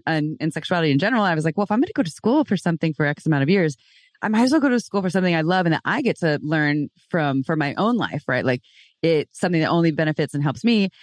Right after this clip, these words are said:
uh, as well as the world. And so I decided to venture on that path. Um, and my short version of it would be I opened up a sex shop with my mom in two thousand eight.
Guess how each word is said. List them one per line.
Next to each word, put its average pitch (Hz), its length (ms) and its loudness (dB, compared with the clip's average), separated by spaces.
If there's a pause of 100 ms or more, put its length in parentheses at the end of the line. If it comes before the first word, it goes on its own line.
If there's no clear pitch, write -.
(200)
uh, 160 200 -2
as 165 200 -2
well 208 180 2
as 165 120 0
the 156 100 0
world. 143 260 0
And 147 220 0
so 160 160 -2
I 151 60 0
decided 151 440 0
to - 80 -8
venture 147 320 -2
on 139 140 0
that 131 140 -2
path. 156 420 -2
Um, 127 480 0
and 147 160 2
my 139 260 0
short 147 340 -2
version 143 300 0
of 135 100 2
it - 60 -6
would 131 160 0
be 135 260 2 (360)
I 139 80 0
opened 139 240 0
up 123 80 -2
a 135 60 -2
sex 143 200 -6
shop 120 160 -6
with 139 80 -10
my 147 240 -2
mom 208 320 2
in 160 100 0
two 139 140 -4
thousand 131 360 -2
eight. 226 340 0